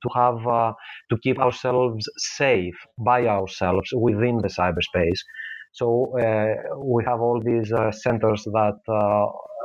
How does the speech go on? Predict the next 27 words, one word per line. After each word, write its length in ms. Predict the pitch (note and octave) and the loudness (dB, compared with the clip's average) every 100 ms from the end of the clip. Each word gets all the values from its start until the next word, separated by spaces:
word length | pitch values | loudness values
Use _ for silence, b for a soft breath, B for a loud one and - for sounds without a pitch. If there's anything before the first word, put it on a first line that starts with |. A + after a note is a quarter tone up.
| B2 | 2
uh, 100 | A#2 - - - | 2 2 -8 -2
inform 480 | C3 A2+ - B2 A#2+ | 0 0 0 0 2
us 180 | G#2 G#2+ | -2 -2
about 280 | G#2 A2 G#2+ | 0 2 2
the 60 | |
dangers 500 | G#2+ A2+ G#2+ A2+ G#2+ | 2 2 2 0 0
and 160 | A2+ G#2+ | -2 2
what, 240 | A#2 A2+ - - | 4 4 0 -2
how 300 | A#2+ A#2+ A#2 A#2 | 2 2 0 0
we 120 | A#2 | 0
should 220 | A2+ A#2+ - | 0 -2 4
keep 260 | C#3+ C3 - | 4 4 2
ourselves 540 | B2 B2+ - A#2+ A#2+ - | 0 0 0 -4 -4 0
safe. 300 | B2 F2+ - - B B B B B | 2 2 -4 -18 B B B B B
So 360 | - B2+ B2+ B2+ | -6 0 0 0
you 120 | A#2+ | -6
see 200 | A#2 C#3+ | -2 -2
that, 240 | B2+ B2 G#2+ - | 2 2 0 -2
uh, 300 | A2+ G#2+ G2+ - B B _ A2+ | 0 2 0 -4 B B _ -2
uh, 680 | G#2 G2+ G2 G2 G2 F#2+ F#2 - _ - - _ _ - _ | 2 2 2 2 2 0 -4 -10 _ -20 -20 _ _ -20 _
they 260 | D3+ B2 C3 B2 | -4 0 0 0
consider 560 | C3 A#2+ D3+ C#3 C3 | -4 -2 0 2 2
us, 400 | A2 G#2 G2+ - | 2 2 0 -2
uh, 60 | A#2 | 2
uh, 640 | A2+ - A#2 G#2+ G#2 G2 - | 2 2 0 2 2 2 -2
as, 420 | A2 G#2+ A2 G#2 G2 | 0 2 2 0 0
uh, 240 | G#2+ G#2 | 2 4